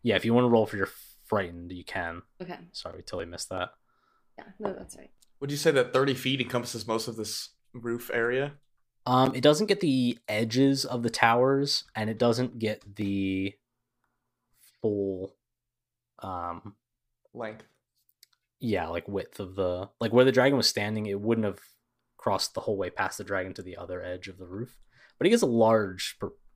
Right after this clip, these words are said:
Speaker 1: like, section of it.
Speaker 2: That's a sixteen, so I think I'm still frightened.
Speaker 1: No, you're good. You're
Speaker 2: Oh,
Speaker 1: good. You're not
Speaker 2: okay.
Speaker 1: frightened. So if you want to then take the Twilight Sanctuary bonus h-
Speaker 2: Yeah.
Speaker 1: H P, you can.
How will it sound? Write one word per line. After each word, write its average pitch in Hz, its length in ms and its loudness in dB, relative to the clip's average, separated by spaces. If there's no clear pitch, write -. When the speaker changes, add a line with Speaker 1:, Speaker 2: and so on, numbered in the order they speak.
Speaker 1:
like, 95 200 -4
section - 420 -10
of - 100 -20
it. - 140 -20
Speaker 2:
That's 214 180 -4
a 214 80 -2
sixteen, 214 800 -6
so - 180 -4
I 190 40 0
think 196 200 -6
I'm 185 120 -4
still 175 340 -8
frightened. 196 500 -8
Speaker 1:
No, 123 120 6
you're 110 200 2
good. 101 280 2
You're - 140 -4
Speaker 2:
Oh, - 20 0
Speaker 1:
good. - 160 0
You're 98 100 -4
not 90 100 -4
Speaker 2:
okay. - 80 -6
Speaker 1:
frightened. - 300 -10
So 101 380 4
if 95 160 -2
you 107 80 0
want 104 220 0
to 104 160 -2
then 98 280 0
take 101 260 0
the 92 60 -14
Twilight 95 260 0
Sanctuary 95 520 -6
bonus 87 280 -6
h- - 100 -20
Speaker 2:
Yeah. 202 200 -2
Speaker 1:
H - 160 -10
P, - 120 -12
you 85 140 -14
can. - 240 -16